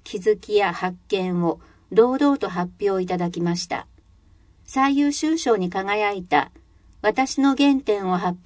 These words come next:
表された国村青さん、芦部中学校三年は、壱岐市代表として県大会に出場されます。写真が二枚あります。一枚目、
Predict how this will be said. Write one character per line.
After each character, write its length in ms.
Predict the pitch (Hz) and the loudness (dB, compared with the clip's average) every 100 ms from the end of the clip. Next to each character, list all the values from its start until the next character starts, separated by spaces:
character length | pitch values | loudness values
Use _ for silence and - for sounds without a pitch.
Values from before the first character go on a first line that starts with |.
| 214 | 2
表 140 | 202 | 2
さ 120 | 196 | -2
れ 140 | 190 185 | -4 -2
た 220 | 180 165 _ _ _ - | 0 0 _ _ _ -4
国 240 | 233 254 | 0 0
村 360 | 254 240 175 - | 0 0 -2 -2
青 200 | 202 185 | -4 -4
さ 220 | 175 135 | -6 -10
ん、 120 | - _ _ _ _ _ - | -12 _ _ _ _ _ -6
芦 260 | 214 - | -4 -4
部 140 | 240 254 | -4 -4
中 260 | - 247 | -4 0
学 240 | 240 240 - | 2 2 0
校 160 | 156 151 | -4 -4
三 300 | 185 180 180 | -4 -4 -2
年 260 | 180 170 | -2 0
は、 180 | 165 - _ _ _ _ _ - | 0 -2 _ _ _ _ _ -6
壱 140 | 202 | -4
岐 120 | 269 | -2
市 160 | 277 220 | 0 0
代 280 | 190 202 214 | 0 -2 0
表 180 | 220 208 | 0 0
と 140 | 202 | -4
し 100 | 190 | -6
て 220 | - 175 - _ _ | -6 -6 -6 _ _
県 240 | - 254 269 | -6 -4 -2
大 240 | 277 277 | -2 -2
会 260 | 277 190 165 | -2 -2 0
に 140 | 160 | -2
出 180 | 180 180 | -6 -8
場 220 | 175 165 | -4 -4
さ 160 | 160 151 | -4 -4
れ 100 | 151 | -4
ま 180 | 135 156 | -4 -6
す。 280 | - - - _ _ _ - _ _ _ - | -10 -14 -20 _ _ _ -20 _ _ _ -14
写 220 | - 247 | -8 -4
真 240 | 277 269 | 0 0
が 100 | 262 | 2
二 140 | 262 254 | 0 -2
枚 260 | 214 185 | -2 -2
あ 60 | 160 | -2
り 120 | 143 | -2
ま 140 | 135 | -4
す。 300 | 165 - - _ _ _ _ _ _ | -6 -10 -16 _ _ _ _ _ _
一 260 | - 180 240 | -10 -6 -2
枚 280 | 233 220 202 | -2 -2 -4
目、 220 | 190 175 | -6 -8